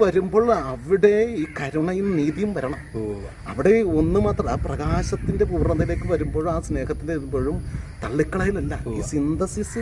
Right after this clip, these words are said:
Speaker 1: ലെവലിലേക്ക് ഇദ്ദേഹത്തിന് വരാൻ സാധിച്ചില്ലാത്തത് കൊണ്ട് തന്നെ ഒരു മാർസിനിസ്റ്റിക് എലമെന്റ് അദ്ദേഹത്തിന്റെ പഠനങ്ങളിൽ ഉണ്ടായിരുന്നു എന്നതിനെ നമുക്ക് നിഷേധിക്കാൻ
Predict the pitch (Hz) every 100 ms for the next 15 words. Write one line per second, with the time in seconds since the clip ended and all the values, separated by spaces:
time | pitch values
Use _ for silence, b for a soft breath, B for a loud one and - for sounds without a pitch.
0 | 208 170 160 160 170 170 151 147 147 160
1 | 156 143 147 - 127 123 151 - 160 165
2 | 160 160 165 160 151 156 147 151 156 B
3 | B B - 185 196 175 160 165 156 -
4 | 190 185 - 196 - 170 156 151 180 196
5 | 202 202 185 170 165 170 - 175 165 170
6 | 156 139 135 143 139 123 113 127 135 143
7 | 156 170 170 160 170 160 156 156 151 135
8 | 151 131 113 117 113 123